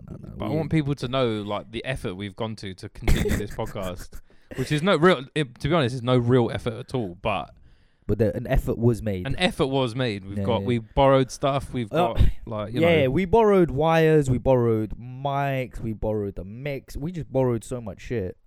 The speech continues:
Speaker 2: Yeah.
Speaker 1: Um, shout out to all the people that lent us shit. Shout out to R C, Faria,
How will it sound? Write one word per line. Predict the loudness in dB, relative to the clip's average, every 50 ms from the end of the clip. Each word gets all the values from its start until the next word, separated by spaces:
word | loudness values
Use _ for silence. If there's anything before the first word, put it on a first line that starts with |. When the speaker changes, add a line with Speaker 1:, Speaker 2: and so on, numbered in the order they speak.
| -4 -2
Speaker 2:
Yeah. | 0 0 0 -2
Speaker 1:
Um, | -4 -4
shout | 0 2 2 4 4
out | 2 2 0 0 -2 -2
to | -2 -2
all | 0 0 0 -2
the | 0 4
people | 4 4 4 4 2 0 0 0
that | -2 -4 -4
lent | -4 -4 -4 -4
us | -6 -8 -8
shit. | -8 -6 -4 -4 -2 -4 -4 -8 _ -20 -20 -20 -16
Shout | -8 -4 -4 -4 -4
out | -4 -2
to | -2 -2 -2 -2 -6 -10 -18 -20 -20 -20 -20 -8 -2 0
R | 2 2 2
C, | 2 2 2 4 4 2 2 0 -2 -6 -8 _ _ _ _ _ _ _ _ _ _ _ _ _ _ _ _ -20 -10
Faria, | -4 -2 -2 0 0 0 0 0 -2 -6 -12